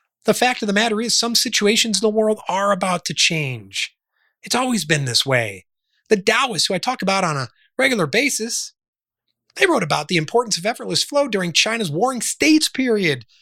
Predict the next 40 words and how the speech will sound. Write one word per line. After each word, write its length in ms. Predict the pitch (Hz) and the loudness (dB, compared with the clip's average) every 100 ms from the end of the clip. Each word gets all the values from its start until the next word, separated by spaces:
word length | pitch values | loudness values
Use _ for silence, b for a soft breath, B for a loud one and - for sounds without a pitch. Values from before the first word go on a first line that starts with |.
| b | b
Talk 140 | - 277 | 0 2
about 140 | 247 | 0
a 40 | 254 | -2
crazy 440 | - 247 254 233 | -2 -2 0 -2
time 500 | - 220 247 320 277 | -4 -4 -2 -2 -2
of 140 | 139 - b b | -6 -8 b b
violence, 460 | 143 196 262 247 165 | 0 2 0 -2 -2
war, 200 | 196 247 | -2 -2
and 160 | 160 | -2
bloodshed. 520 | 147 214 269 - 277 285 | 2 2 4 2 0 -4
If 160 | 208 | -6
they 180 | 208 262 | -6 -4
can 180 | - 170 | -4 -4
do 220 | 139 151 | -4 -4
it, 160 | 233 - | -4 -2
so 260 | - 147 | -2 -4
can 220 | 156 208 | -6 -4
you. 520 | 220 277 320 196 107 _ _ _ _ _ _ _ _ - | -2 0 -2 -6 -10 _ _ _ _ _ _ _ _ -4
Of 40 | |
course, 300 | 330 330 - | 0 2 2
it's 120 | 160 | 0
all 220 | 131 123 131 | -2 -4 -6
easier 440 | 147 151 135 131 | -4 -2 -2 -2
said 300 | - - 127 | -2 -4 -6
than 180 | 123 120 | -6 -2
done. 460 | 127 190 151 196 220 _ _ _ _ _ _ _ _ _ _ - B B - | -2 -2 -4 -8 -10 _ _ _ _ _ _ _ _ _ _ -20 B B -4
And 140 | 156 | 0
this 160 | 226 247 | 0 -2
is 120 | 160 | -4
why 200 | 165 156 151 | -6 -4 -4
I 160 | 143 | -2
have 240 | 139 147 - | -2 -4 -6
created 640 | - 139 131 135 104 101 b b - | -2 2 4 2 0 -14 b b -4
not 120 | 302 | -2
only 180 | 165 110 | -2 -4
this 180 | 104 | -8
podcast, 640 | - 170 190 - 139 131 - | -6 -4 -4 -4 -6 -6 -6
but 180 | 165 - | -4 -2
the 120 | 143 | -2
Freedom 640 | - 143 151 147 143 143 | -4 -6 -4 -2 -4 -6